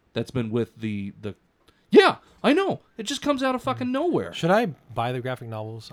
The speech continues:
Speaker 2: I've never read them. I've considered
Speaker 1: I've been,
Speaker 2: it.
Speaker 1: I've
Speaker 2: I've
Speaker 1: been,
Speaker 2: considered it for years.
Speaker 1: I've been wanting to buy the graphic novels,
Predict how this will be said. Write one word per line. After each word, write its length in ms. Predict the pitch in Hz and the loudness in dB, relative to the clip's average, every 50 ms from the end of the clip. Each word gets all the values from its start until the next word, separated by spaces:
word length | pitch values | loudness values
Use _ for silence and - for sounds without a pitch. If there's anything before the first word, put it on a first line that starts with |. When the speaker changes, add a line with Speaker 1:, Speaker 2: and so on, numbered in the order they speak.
| - - | -16 -12
Speaker 2:
I've 140 | 117 113 | -10 -8
never 260 | 113 127 120 120 113 101 | -8 -6 -6 -6 -6 -6
read 220 | 101 101 98 98 | -6 -8 -8 -8
them. 240 | 104 104 101 107 104 | -10 -10 -10 -10 -10
I've 180 | 107 113 113 | -10 -12 -10
considered 340 | - 127 - - - 156 147 | -10 -12 -12 -2 2 6 8
Speaker 1:
I've 120 | 160 - 143 | 8 10 10
been, 140 | 240 233 214 | 8 8 8
Speaker 2:
it. 20 | - | 6
Speaker 1:
I've 100 | 160 202 | 4 4
Speaker 2:
I've 40 | 226 | 6
Speaker 1:
been, 60 | 185 | 6
Speaker 2:
considered 260 | 254 214 196 233 220 196 | 4 6 6 6 6 6
it 40 | |
for 100 | - - | 2 0
years. 380 | 120 113 123 143 139 123 101 98 | -6 -6 -4 -2 -2 -2 0 4
Speaker 1:
I've 160 | 127 185 202 180 | 4 4 6 6
been 180 | 202 185 160 | 4 4 6
wanting 320 | 135 139 175 254 349 311 - | 2 2 2 2 0 -2 -4
to 60 | - | -2
buy 220 | - 113 95 92 | -4 -4 -6 -6
the 80 | 92 92 | -8 -10
graphic 400 | 95 95 92 87 - 98 85 90 | -10 -10 -10 -10 -10 -12 -16 -16
novels, 640 | 87 85 82 85 - 135 - 107 - - - - | -18 -18 -18 -12 -10 -8 -8 -8 -8 -12 -14 -14